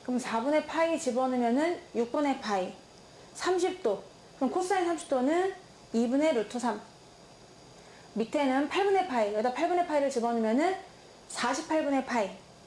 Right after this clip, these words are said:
사십팔분의 파이가 돼서 이제 약분을 할 수 있는데 파이, 파이 같은 위치 없어지고요.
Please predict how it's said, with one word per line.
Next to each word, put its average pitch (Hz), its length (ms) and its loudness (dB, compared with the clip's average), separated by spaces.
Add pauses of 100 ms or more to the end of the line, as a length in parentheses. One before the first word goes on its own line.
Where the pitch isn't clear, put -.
(440)
사십팔분의 247 1400 0
파이가 302 360 0
돼서 214 320 -2
이제 226 120 -4
약분을 240 340 0
할 277 80 2
수 277 120 0
있는데 220 680 0 (540)
파이, 359 340 0
파이 311 320 0
같은 254 340 -2
위치 262 300 0
없어지고요. 220 960 0